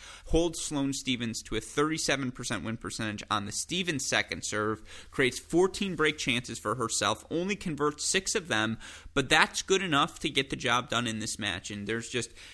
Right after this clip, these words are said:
you know, again, she's about five eleven, six feet tall.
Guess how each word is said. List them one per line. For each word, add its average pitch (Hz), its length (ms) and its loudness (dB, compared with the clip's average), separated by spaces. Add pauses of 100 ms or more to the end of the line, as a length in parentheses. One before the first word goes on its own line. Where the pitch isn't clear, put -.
you 123 80 -4
know, 120 60 0
again, 117 220 0
she's 110 160 -4
about 101 180 0
five 139 340 4
eleven, 123 380 0
six - 340 -2
feet 120 280 -4
tall. 104 420 -2